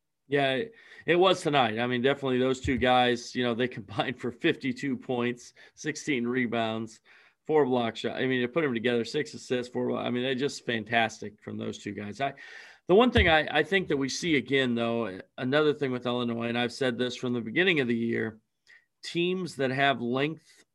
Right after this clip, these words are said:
at the s-, two to four positions really give Illinois trouble. And this is another team that, although Nebraska isn't great, they're six six, six nine, six nine on the wings. And you could, s-, it just gives Illinois trouble. They, they have a hard time making those post entry passes. They're not as clean.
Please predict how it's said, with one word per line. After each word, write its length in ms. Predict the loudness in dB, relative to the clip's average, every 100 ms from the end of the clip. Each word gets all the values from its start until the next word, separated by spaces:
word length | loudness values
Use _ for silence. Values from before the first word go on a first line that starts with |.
| -4
at 320 | -2 -2 -6
the 80 | -12
s-, 120 | -12
two 260 | -4 -2
to 80 | 0
four 240 | 0 0 -2
positions 800 | -4 -4 -6 -6 -8 -10 -14 -20 _ _
really 260 | -2 0 2
give 200 | 2 0
Illinois 340 | -2 -2 -4
trouble. 480 | -6 -4 -2 0 -2
And 100 | -2
this 140 | -2
is 160 | -4 -6
another 300 | -2 0 -2
team 260 | -4 -6 -4
that, 220 | -6 -8 _ _ _ _
although 240 | -4 0
Nebraska 500 | 0 2 2 2 0
isn't 280 | -2 0 -6
great, 440 | -4 -4 -4 -6 -14 -20 -20 -20 -4
they're 180 | 2 2
six 400 | 2 -4 -6 -6
six, 300 | -4 -4 -4
six 280 | -6 -8 -4
nine, 240 | -2 0
six 320 | -2 -2 -4 -2
nine 360 | -2 0 0
on 120 | 0
the 100 | -2
wings. 540 | -2 0 2 0 -4 -10 _ _ _ _ _ _ -2
And 160 | 0
you 100 | 0
could, 180 | -2 -2
s-, 200 | -4 -10 -8
it 80 | -4
just 240 | -2 0
gives 240 | 0 0
Illinois 300 | 0 0 0
trouble. 300 | -2 -4 -4
They, 200 | -2 -2
they 140 | 0 0
have 100 | 0
a 40 |
hard 160 | 0 0
time 200 | 0 0
making 260 | -2 -2
those 160 | -4 -4
post 300 | -2 -4 -2
entry 260 | -4 -4 -2
passes. 520 | 0 0 0 -8 -8
They're 120 | -6
not 180 | -2 -2
as 80 | -4
clean. 420 | -4 -4 -2